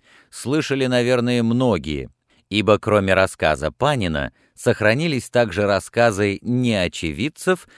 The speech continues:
записанные, видимо, со слов других неочевидцев. «Вдруг является тот самый Орлов, растрепанный в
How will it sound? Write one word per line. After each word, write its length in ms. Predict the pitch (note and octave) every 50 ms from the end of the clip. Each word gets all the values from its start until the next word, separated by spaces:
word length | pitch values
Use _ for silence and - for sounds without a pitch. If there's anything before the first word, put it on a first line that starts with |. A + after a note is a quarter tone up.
| _ _
записанные, 760 | - G#2 G2 A2+ G#2+ G2+ - B2 B2 - D3 C#3 C#3 C#3 C3 B2
видимо, 380 | G#2+ G#2 A#2+ A2+ A#2+ A#2+ A#2 A2
со 180 | - A#2 G#2
слов 320 | - - G2+ A2+ A#2 G2+ E2
других 600 | D2+ A2+ A#2+ B2 A2 F#2+ G#2+ G#2+ F2+ - - - _
неочевидцев. 1040 | - G#2 G#2+ G#2 F#2+ E2+ E2 E2 - - F2+ E2 E2 D2+ - - - - C#2 - _ _ _ _ _ _ _ _ _ _ _ _ _ _ _ _ _ _
«Вдруг 1000 | _ C2+ B1+ D2 D2+ A#1+ G2+ G2 G2 A2+ D#3+ G#3 A3+ F3+ - - - - - _ _ _ _
является 1080 | A#1 A#1+ A#1 - A2 D3 A#2+ E2 F2 G2+ B2 D#3 D#3+ D#3 D3+ D3+ - - - - C#3 C#3
тот 260 | - - A#2+ A#2 -
самый 580 | - - - - F#2 A2+ A#2 G#2+ G2+ G#2 G2
Орлов, 640 | G2 G2 F#2+ F2 D2+ D#2 D#2+ D#2 - - - - _ _ _ _ - - -
растрепанный 1160 | _ E2+ F2 G#2+ B2 A#2+ - - _ - D#2 D#2 F2+ A2+ B2 A2+ - - G#2+ G#2 G2+ G2 F2 D2
в 220 | - - - -